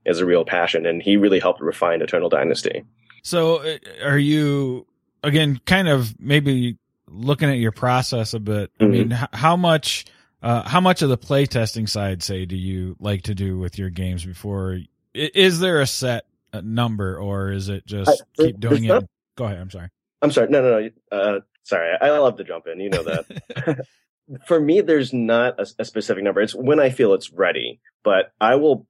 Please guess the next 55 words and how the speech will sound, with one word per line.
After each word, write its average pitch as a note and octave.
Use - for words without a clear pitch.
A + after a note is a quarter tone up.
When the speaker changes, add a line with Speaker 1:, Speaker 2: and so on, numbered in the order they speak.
Speaker 1:
play G#2
test, G#2+
even, C3+
like, A2
a G2+
four F#2+
or F#2+
five F2+
player G2
game, F#2+
I'll G2
play G#2
test G2+
it G2
myself. F2
Like, F2
I'll F2+
play F#2+
all F2+
four F2+
or F2
five E2+
players' E2+
parts, F#2+
and F2
I'll, E2+
I'll G2
go F#2
through A#2+
it -
until F#2+
I F2+
think F2+
it's F2
ready E2
to D#2+
show F2
other C#2
people. C2+
And G2
for A#2+
Hero C3
Brigade, G#2+
you G2
know, F#2
the B2+
idea G#2
just F2
worked. F2
And F2+
that D#3
was G#2
only, F#2
you G2
know, F#2